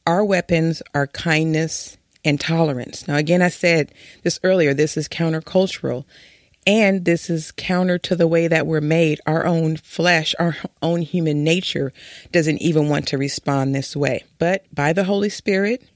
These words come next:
and God's word in us, we are able to respond with kindness and tolerance to those that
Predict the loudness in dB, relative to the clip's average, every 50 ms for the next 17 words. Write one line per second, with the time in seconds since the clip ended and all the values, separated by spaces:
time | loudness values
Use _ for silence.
0 | _ -6 -4 -4 -2 0 0 0 0 -2 -2 -4 -2 0 0 0 0 -2 -4 -8
1 | -6 -2 0 0 2 0 -2 -2 -6 -10 -12 -12 -12 -14 -18 _ _ _ _ _
2 | _ _ -10 -4 0 0 2 2 0 0 0 0 0 2 2 2 2 4 2 0
3 | 0 0 -4 -2 -2 -4 -4 -4 -6 -4 -2 0 2 2 2 0 0 -2 -2 -4
4 | -6 -10 _ -2 -2 -2 -2 -6 -8 -4 -2 0 0 0 -2 -2 -4 -8 -10 -4
5 | -2 0 0 0 0 -2 -2 -2 -2 -2 -4 -4 -6 -8 -10 -12 -6 -6 -2 0
6 | 2 2 2 2 0 -2 -2 -4 -4 -4